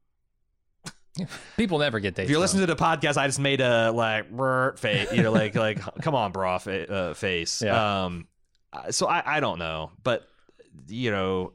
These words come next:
Speaker 1: Okay.
Speaker 2: all will be revealed
Speaker 1: Yeah.
Speaker 2: in the fullness of time
Speaker 1: We'll
Speaker 2: is
Speaker 1: know
Speaker 2: what
Speaker 1: in the
Speaker 2: I'm
Speaker 1: next twelve
Speaker 2: certain
Speaker 1: weeks.
Speaker 2: of. Yeah.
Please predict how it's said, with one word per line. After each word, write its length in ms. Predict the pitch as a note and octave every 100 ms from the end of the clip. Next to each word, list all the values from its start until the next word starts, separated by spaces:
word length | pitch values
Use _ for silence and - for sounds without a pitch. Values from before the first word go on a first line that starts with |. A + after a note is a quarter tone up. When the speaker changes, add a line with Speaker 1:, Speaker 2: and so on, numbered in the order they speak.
| - A#1 C#2 C#2+
Speaker 1:
Okay. 200 | B2 -
Speaker 2:
all 140 | C#3+ D#3+
will 140 | D3+
be 140 | C3+
revealed 680 | B2+ A#2+ G#2 G2 F2+ E2+ E2+ -
Speaker 1:
Yeah. 160 | G#2+ F2+
Speaker 2:
in 80 |
the 80 | F#2
fullness 380 | F2 G2 F#2+ F#2
of 100 | F2+
time 400 | - D#2+ D#2 D2+
Speaker 1:
We'll 120 | A2
Speaker 2:
is 40 | A2+
Speaker 1:
know 140 | A#2
Speaker 2:
what 80 | A2+
Speaker 1:
in 60 |
the 40 | G#2+
Speaker 2:
I'm 40 |
Speaker 1:
next 180 | G#2+ -
twelve 140 | A2+
Speaker 2:
certain 120 | G#2 G2
Speaker 1:
weeks. 320 | F2+ C2+ B1+
Speaker 2:
of. 180 | C2+ - -
Yeah. 200 | C#2+